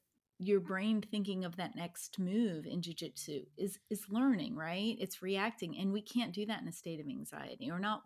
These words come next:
well. We don't do it our best. And yes, when our breathing is either too fast or not enough,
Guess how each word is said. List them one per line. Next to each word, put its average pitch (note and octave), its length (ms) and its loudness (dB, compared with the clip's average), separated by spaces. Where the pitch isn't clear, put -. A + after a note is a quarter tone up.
well. E3 340 -4
We F3 80 -2
don't F#3+ 200 -2
do F3 100 -4
it E3+ 80 -6
our - 120 -4
best. - 420 -10
And F#3 480 0
yes, G3 360 4
when F#3 100 0
our F3+ 140 4
breathing G3+ 500 2
is F3 220 -2
either F3+ 280 2
too - 240 -2
fast - 540 -6
or G3 220 4
not D#3 240 0
enough, - 580 -6